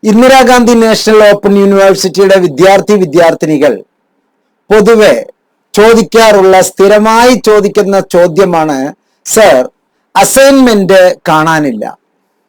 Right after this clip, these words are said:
അസൈൻമെന്റ് ക്വസ്റ്റ്യൻ പേപ്പർ കാണാനില്ല, അസൈൻമെന്റിന്റെ മാർക്കുകൾ കിട്ടിയ ഉത്തരങ്ങൾ കാണാനില്ല, അസൈൻമെന്റ് എങ്ങനെയാണ് എഴുതേണ്ടത് എന്നുള്ള ഇൻഫർമേഷൻ കാണാനില്ല."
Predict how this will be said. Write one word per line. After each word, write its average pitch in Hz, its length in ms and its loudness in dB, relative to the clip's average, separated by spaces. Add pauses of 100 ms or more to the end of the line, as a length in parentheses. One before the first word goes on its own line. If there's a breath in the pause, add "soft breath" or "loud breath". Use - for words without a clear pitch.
(580)
അസൈൻമെന്റ് 269 680 2
ക്വസ്റ്റ്യൻ 254 600 0
പേപ്പർ 247 500 0
കാണാനില്ല, 151 720 -4 (720)
അസൈൻമെന്റിന്റെ 254 1120 2
മാർക്കുകൾ 240 1000 0
കിട്ടിയ 220 480 -2
ഉത്തരങ്ങൾ 220 960 0 (100)
കാണാനില്ല, 156 720 -4 (640 soft breath)
അസൈൻമെന്റ് 262 840 2
എങ്ങനെയാണ് 233 960 0
എഴുതേണ്ടത് 233 1160 2
എന്നുള്ള 214 380 0
ഇൻഫർമേഷൻ 208 1120 -2
കാണാനില്ല." 156 840 -4